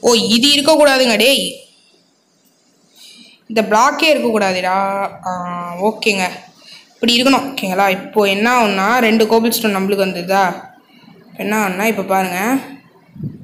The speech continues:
டேய், என்ன எரிஞ்சு போயிடுதுங்க இந்த லாவாவால.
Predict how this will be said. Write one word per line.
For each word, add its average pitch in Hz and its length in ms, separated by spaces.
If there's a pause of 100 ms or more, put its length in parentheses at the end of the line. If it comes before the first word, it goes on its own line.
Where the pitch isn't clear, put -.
(600)
டேய், 247 260
என்ன 214 160
எரிஞ்சு 277 540
போயிடுதுங்க 233 420
இந்த 196 140
லாவாவால. 202 920